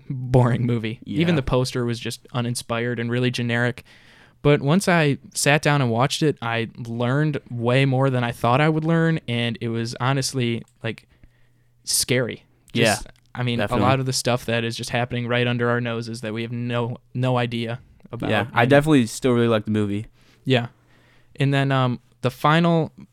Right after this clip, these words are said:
Speaker 1: honorable mention I'd like to give is, uh, The Art of Self-Defense, which is
Speaker 2: Yep.
Speaker 1: a movie that came out over the summer. Probably not a lot of you listeners know about it, but it's, uh,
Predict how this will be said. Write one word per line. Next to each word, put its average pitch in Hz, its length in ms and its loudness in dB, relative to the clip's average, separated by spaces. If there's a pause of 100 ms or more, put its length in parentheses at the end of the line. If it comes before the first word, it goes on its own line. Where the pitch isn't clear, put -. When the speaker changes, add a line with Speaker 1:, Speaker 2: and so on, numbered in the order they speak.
Speaker 1:
honorable 151 280 0
mention 147 260 -2
I'd 143 80 0
like 135 160 0
to 139 80 -4
give 131 260 0
is, 117 240 -2
uh, 117 140 0
The 117 160 -6
Art 127 180 4
of 123 80 -8
Self-Defense, 123 840 -4
which 117 180 -4
is 107 140 0
Speaker 2:
Yep. - 20 2
Speaker 1:
a 117 160 -2 (300)
movie 143 140 2
that 139 100 6
came 147 220 4
out 131 160 4
over 139 160 2
the 139 80 0
summer. 131 340 2
Probably 151 300 2
not 147 200 2
a 147 40 2
lot 143 180 2
of 143 100 0
you 143 160 0
listeners 135 380 0
know 127 160 2
about 123 260 2
it, 120 120 0
but 120 120 -2
it's, 123 220 -4
uh, 120 140 0